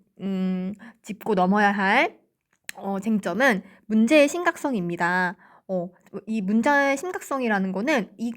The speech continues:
이거를 해결하지 않으면 지금 이 문제가 되게 심각하다라고 하는 건데, 찬성 측에서는 이 문제가, 어, 굉장히 심각하다. 반드시 지금,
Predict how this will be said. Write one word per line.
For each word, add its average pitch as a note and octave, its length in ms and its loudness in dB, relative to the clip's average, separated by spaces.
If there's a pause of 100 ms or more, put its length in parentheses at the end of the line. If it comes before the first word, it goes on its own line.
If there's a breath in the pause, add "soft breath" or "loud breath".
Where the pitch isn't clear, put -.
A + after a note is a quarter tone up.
이거를 C4 420 4
해결하지 F4+ 380 2
않으면 G3+ 640 0
지금 F#3+ 240 -10
이 A3 100 -8
문제가 G3+ 380 -2
되게 F#3 200 -8
심각하다라고 F#3+ 1120 -2
하는 C4 240 -6
건데, G#3+ 380 0 (280 loud breath)
찬성 F#4 340 -4
측에서는 C#4+ 760 0
이 A3+ 120 0
문제가, G#3 600 2 (300 soft breath)
어, F#3+ 80 -14
굉장히 A3 380 0
심각하다. A#3+ 640 0 (260)
반드시 G3 360 -6
지금, G3+ 300 -6